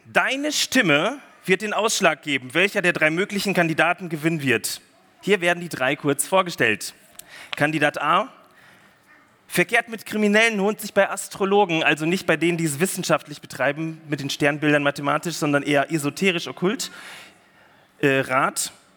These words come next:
Kandidat A, zwei heimliche Liebesaffären. Er ist Kettenraucher und trinkt acht bis zehn Martinis am Tag. Oder Kandidat B. Er wurde aus der Schule während seiner Jugend rausgeschmissen.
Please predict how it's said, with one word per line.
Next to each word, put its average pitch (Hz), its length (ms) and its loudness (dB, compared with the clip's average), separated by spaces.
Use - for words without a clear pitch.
Kandidat 185 420 2
A, 190 160 2
zwei 202 460 0
heimliche 196 460 0
Liebesaffären. 170 840 0
Er 165 100 2
ist 160 120 -4
Kettenraucher 190 520 0
und 185 120 0
trinkt 175 240 -4
acht - 180 -4
bis 190 140 -8
zehn 185 120 -2
Martinis 156 420 -2
am 117 80 -6
Tag. 104 260 0
Oder 262 520 4
Kandidat 175 680 0
B. 147 360 4
Er 175 120 2
wurde 240 180 2
aus 208 120 2
der 196 120 4
Schule 294 320 2
während 190 240 0
seiner 170 160 4
Jugend 214 380 -2
rausgeschmissen. 147 800 0